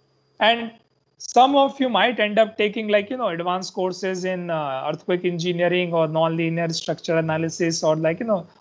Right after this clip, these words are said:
other type of courses. And there you are going to get into the nonlinear part of it as well. However, we are not going to consider any nonlinear part of the structure. We would definitely consider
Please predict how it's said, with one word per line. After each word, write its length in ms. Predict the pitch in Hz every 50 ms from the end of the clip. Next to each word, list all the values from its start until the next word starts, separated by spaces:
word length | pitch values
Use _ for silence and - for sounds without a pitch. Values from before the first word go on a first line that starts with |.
| _ _ -
other 240 | 156 160 175 165
type 240 | 165 165 156 156 160
of 160 | 165 147 -
courses. 420 | - 165 151 147 - 240 247 240 - - _ - - -
And 220 | 247 285 330 320
there 220 | 247 247 269 269 262
you 140 | 240 240 233
are 100 | 233 214
going 320 | 196 220 226 226 226 208
to 80 | 233 202
get 240 | 196 208 202 202
into 260 | 208 202 190 185 214 202
the 160 | 180 233 240
nonlinear 720 | 214 165 151 160 170 170 175 180 175 175 185 190 180 180
part 240 | - 151 143 143 143
of 180 | 143 135 - -
it 120 | 127 123 -
as 200 | 139 131 135 143
well. 160 | 135 131 135 - _ _ _ _ -
However, 380 | 170 185 220 233 240 240 214
we 100 | 196 208
are 100 | 202 190
not 220 | 190 233 247 226 208
going 220 | 226 220 220 202
to 80 | - 208
consider 400 | - 208 190 - 220 202 208 202
any 300 | 196 196 226 269 269 - _ _ _ _
nonlinear 680 | 170 160 175 185 202 226 240 240 247 233 240 247 233 233
part 180 | - 202 175 180
of 120 | 185 170
the 120 | 160 160 151
structure. 580 | - - - 143 139 - - 220 247 262 - - _ _ _ _ _ _ _
We 160 | 156 156 214 233
would 180 | 220 226 180
definitely 520 | 180 202 196 208 240 240 240 269 285 269 220
consider 560 | 214 214 202 175 - 214 180 185 208 226